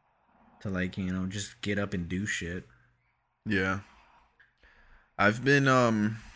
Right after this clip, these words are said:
Speaker 2: I've been a, in a little bit of a slump as far as, like,
Speaker 1: Uh-oh.
Speaker 2: creative block, a little bit, you know, I, I came back from, um, Florida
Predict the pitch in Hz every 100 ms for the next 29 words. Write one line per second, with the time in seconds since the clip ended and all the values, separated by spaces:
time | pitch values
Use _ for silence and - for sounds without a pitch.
0 | - 101 110 131 143 131 120 - 120 120
1 | 117 123 127 117 117 - 104 92 - -
2 | 120 113 87 - - - _ _ _ _
3 | _ _ _ _ _ _ _ - - 95
4 | 90 104 87 85 98 95 101 98 107 101
5 | 101 101 104 - - - - - _ _
6 | 98 95 92 90 82 - - - - -
7 | _ _ 120 95 92 - _ - 98 107
8 | 104 110 104 104 - 104 95 92 90 92
9 | 101 _ _ _ _ _ _ _ - -
10 | 98 95 92 95 95